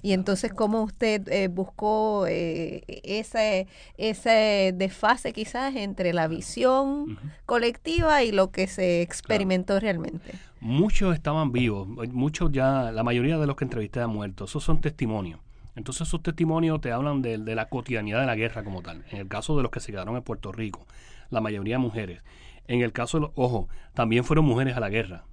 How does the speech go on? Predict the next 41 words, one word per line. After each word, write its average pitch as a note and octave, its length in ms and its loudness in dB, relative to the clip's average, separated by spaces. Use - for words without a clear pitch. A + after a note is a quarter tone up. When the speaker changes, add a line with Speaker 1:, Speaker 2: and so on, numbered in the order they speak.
Speaker 2:
Digo, B2 180 4
no A#2 100 2
fueron D3 220 2
a B2+ 80 2
los A2+ 80 -2
conflictos A2+ 420 -4
bélicos, C#3 300 4
pero F#2+ 160 -6
sí A#2 120 -6
estuvieron, A2+ 420 0
¿verdad? A2 260 -2
En F#2+ 220 -6
bases G#2+ 260 -6
militares, G2+ 480 -6
etcétera. G2 480 -10
Entonces, D#3 640 2
es F3 120 6
el F#3+ 100 2
co-, F#3+ 140 -4
él F3+ 400 0
es, F#3 500 -2
estuve E3 840 4
varios D3 360 0
años D3 260 4
en C3 100 0
el, A2+ 300 -2
en G#2 140 -8
el G2+ 100 -6
archivo A2+ 640 0
de A2 100 -2
Ponce A#2 440 -4
investigando G#2 680 -4
Speaker 1:
Ujú. A3 320 -6
Speaker 2:
para F2+ 240 -6
poder, F#2+ 300 -6
¿verdad? A#2+ 260 -4
Reconstruir G#2 460 -8
esa, A#2 160 -6
esa - 320 -8
famosa G#2+ 360 -6
historia G#2+ 500 -6